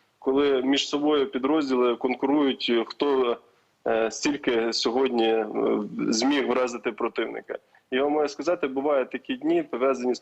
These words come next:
з поганою погодніми умовами і так далі, що, ну, там не вдалося суттєво вразити противника протягом дня. І особовий склад ходить сумний, ходить сумний і так думають, що, як додатково придумати, давайте сплануємо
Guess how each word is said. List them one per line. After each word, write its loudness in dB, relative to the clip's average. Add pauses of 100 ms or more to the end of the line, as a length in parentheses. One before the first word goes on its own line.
(120)
з -14
поганою -2 (160)
погодніми 0 (120)
умовами 2
і -2
так -2
далі, 0
що, 0 (340)
ну, 2
там 0
не 2
вдалося -2
суттєво -2
вразити -2
противника -2
протягом -2
дня. 0 (400)
І 2
особовий 0
склад -2
ходить -2
сумний, 0 (180)
ходить 0
сумний 2
і 0
так -2 (360)
думають, 2
що, 0
як 0
додатково 0
придумати, 0
давайте 0
сплануємо 2